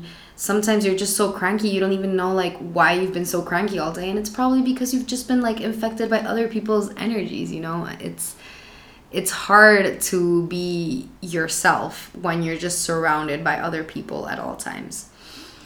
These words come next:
Um, so yes, those are some things to keep in mind. Another thing I think is important to mention is that me time should be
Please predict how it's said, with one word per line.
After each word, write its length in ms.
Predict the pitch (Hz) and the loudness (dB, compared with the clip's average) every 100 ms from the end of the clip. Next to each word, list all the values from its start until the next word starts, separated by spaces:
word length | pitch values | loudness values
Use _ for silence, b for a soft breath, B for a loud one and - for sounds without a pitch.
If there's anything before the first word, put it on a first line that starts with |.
| B B B B - | B B B B -2
Um, 640 | 196 185 185 185 180 175 - - - - - - - | 0 2 2 0 -2 -6 -14 -20 -20 -20 -20 -20 -10
so 220 | - 226 | 2 4
yes, 480 | 202 - - - - - - _ - | 4 2 -4 -6 -12 -20 -20 _ -2
those 320 | 196 196 196 | 4 4 4
are 160 | 196 | 2
some 260 | 196 196 190 | 2 0 0
things 240 | 185 190 | 0 0
to 80 | 185 | -2
keep 220 | 175 175 | -4 -6
in 100 | 160 | -4
mind. 360 | 165 170 - - - | -2 -4 -6 -10 -4
Another 380 | 208 202 208 214 | 0 2 4 4
thing 540 | 214 208 180 175 175 - - - - - - - - | 2 0 0 0 -2 -6 -14 -20 -20 -20 -20 -20 -12
I 120 | 170 | -10
think 260 | 180 180 175 | -6 -4 -2
is 100 | 170 | -4
important 420 | 175 170 170 165 | -4 -2 -2 -2
to 80 | 170 | -2
mention 580 | 165 165 - - - - B B B B | -2 -4 -6 -6 -8 -10 B B B B
is 220 | 185 170 | -4 2
that 500 | 185 175 151 - - B B B - - - _ - | 6 6 4 -6 -20 B B B -20 -20 -20 _ -6
me 300 | 220 220 262 | 2 8 8
time 640 | 254 - 160 190 214 - - - - - - - _ _ - - | 8 0 -4 -6 -8 -10 -18 -20 -20 -20 -20 -20 _ _ -20 -16
should 480 | - - - 262 - | -8 0 4 4 4
be 420 | - - - - | -2 -6 -6 -12